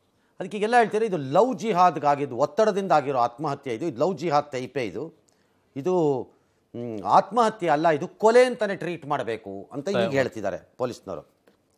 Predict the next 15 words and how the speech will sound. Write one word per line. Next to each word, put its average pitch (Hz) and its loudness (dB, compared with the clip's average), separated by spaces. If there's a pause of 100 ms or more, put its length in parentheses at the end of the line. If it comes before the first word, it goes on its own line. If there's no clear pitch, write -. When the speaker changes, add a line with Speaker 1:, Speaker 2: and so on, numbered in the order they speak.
(220)
Speaker 1:
ಅದನ್ನೇನು 269 -2
ಕೇಳಲ್ಲ, 180 8
ಯಾರು 117 2
ಕೇಳಲ್ಲ 92 -4
ಬಿಡಿ. 69 -18 (840)
ಡಿಫ್-, 107 -10
ಮುಸ್ಲಿಂ 180 -6
ಡಿಫೆನ್ಸ್ 180 -4
ಫೋರ್ಸ್ 165 -4
ಮಾಡ್ಕೊಂಡ್ರೆ 156 -6
ಅದನ್ನ 143 -6
ಯಾರು 131 0
ಕೇಳಲ್ಲ. 82 -8 (960)
But 294 10 (720)
ಈ 170 -4